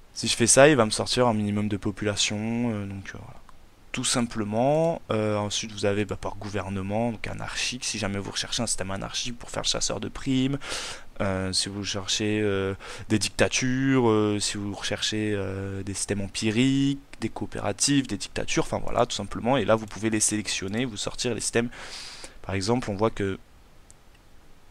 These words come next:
Nemgla est un système anarchique. Quand je le décoche, il apparaît plus. Euh, touc, touc, touc, euh, le système, euh, société clientéliste, là j'en ai plusieurs ici.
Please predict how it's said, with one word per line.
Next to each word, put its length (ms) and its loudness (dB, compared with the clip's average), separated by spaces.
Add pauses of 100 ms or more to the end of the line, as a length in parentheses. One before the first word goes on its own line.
(120)
Nemgla 580 6
est 160 -4
un 60 -2
système 280 -2
anarchique. 420 -2 (140)
Quand 100 -4
je 120 0
le 40 0
décoche, 520 0 (180)
il 80 2
apparaît 320 2
plus. 420 -4 (720)
Euh, 420 2
touc, 240 -12
touc, 180 -12
touc, 260 -6
euh, 280 2
le 60 0
système, 560 2
euh, 480 0
société 580 4
clientéliste, 720 0
là 200 6
j'en 160 -4
ai 60 -6
plusieurs 460 -2
ici. 360 -2